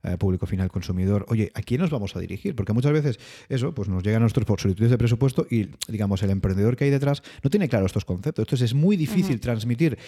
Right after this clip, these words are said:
Speaker 1: qué negocio quieres crear si no sabes a quién te diriges, si no sabes cuál es su objetivo, si no, si no sabes qué tipo de membresía. Con lo cual, son algunos conceptos que tienes que tener claro. Resumen de este punto, tienes que tener claro cuál es tu objetivo, cuál es tu proyecto, a quién te diriges
Speaker 2: Sí.
Speaker 1: y, desde luego, también tienes que tener claro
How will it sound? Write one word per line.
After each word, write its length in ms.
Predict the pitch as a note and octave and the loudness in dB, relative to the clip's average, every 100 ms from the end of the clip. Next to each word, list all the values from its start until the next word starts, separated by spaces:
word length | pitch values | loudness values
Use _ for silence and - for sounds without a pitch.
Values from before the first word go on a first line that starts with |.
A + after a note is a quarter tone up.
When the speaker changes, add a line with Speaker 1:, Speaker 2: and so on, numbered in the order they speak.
| - - | -20 -6
Speaker 1:
qué 160 | - D#3+ | 2 4
negocio 500 | C3 B2+ D#3+ - G#2+ | 6 6 4 4 4
quieres 240 | A#2 B2+ | 4 2
crear 280 | - C#3+ E3+ - - - | 2 0 0 -4 -20 -6
si 100 | C3+ | 2
no 60 | |
sabes 200 | D#3 C#3+ | 4 6
a 40 | B2 | 4
quién 120 | A2 | 2
te 60 | G#2+ | 4
diriges, 420 | D3+ G#3 A#2 - | 4 4 0 0
si 80 | A#2 | 2
no 80 | A#2 | 4
sabes 220 | C3+ A#2+ | 4 4
cuál 140 | A#2 | 2
es 60 | G#2+ | 2
su 80 | A2+ | 2
objetivo, 360 | G#2 F#3+ D#3+ | 2 2 2
si 80 | A2+ | 2
no, 60 | G#2+ | 0
si 60 | - A#2+ | -2 -2
no 80 | |
sabes 180 | A2+ A#2 | 0 0
qué 100 | - | 0
tipo 180 | G#2+ A2 | 0 2
de 80 | G2+ | 2
membresía. 460 | G2 G2 C3+ A#2+ - F#2+ - | 2 0 0 -2 -4 -10 -4
Con 80 | F2 | 0
lo 80 | F2+ | 2
cual, 220 | G2+ A2+ - - - | 2 0 -4 -20 -4
son 240 | - B2+ - | 2 2 2
algunos 300 | A2 C3+ B2 | 4 4 6
conceptos 500 | C3 A#2+ D3+ D#3 - | 4 4 2 0 0
que 80 | A#2 | 2
tienes 180 | D#3 | 0
que 80 | C#3 | 2
tener 220 | A2 G2+ | 0 0
claro. 260 | D3 D3 F#2 - - | 2 2 0 -2 -2
Resumen 280 | A#2+ D3 D#3 | 2 4 4
de 60 | |
este 140 | - D#3+ | 4 4
punto, 300 | F3 A#2 F2 - _ | 4 2 0 -6 _
tienes 360 | E3+ D#3+ C3 - | 4 6 6 2
que 80 | B2 | 2
tener 260 | B2+ A#2 | 4 4
claro 320 | C3 D#3 F3 - _ | 4 4 2 -2 _
cuál 340 | - D#3 E3+ C#3 | 2 6 8 6
es 140 | A2+ | 4
tu 80 | - | 2
objetivo, 520 | A2 A2 C3 C#3 D#3+ - | 2 2 2 4 2 4
cuál 220 | C#3+ C3+ | 4 6
es 100 | A2+ | 4
tu 120 | A#2 | 2
proyecto, 460 | G2+ G#2+ B2+ - C#3 | 2 2 2 2 0
a 60 | A2 | 0
quién 180 | B2 B2+ | 0 2
te 80 | |
diriges 380 | A2 A#2 C3+ C#3+ | 4 2 2 0
Speaker 2:
Sí. 60 | - _ - - | -2 _ -20 -4
Speaker 1:
y, 40 | G#2 | 0
desde 140 | F#2+ | 2
luego, 200 | G2 G#2+ | 2 2
también 260 | G2+ G2+ G#2+ | 2 0 -2
tienes 200 | G2+ F#2 | -2 -4
que 80 | F#2+ | -4
tener 240 | F#2 F#2 | -4 -4
claro 260 | F#2+ G2 | -2 -2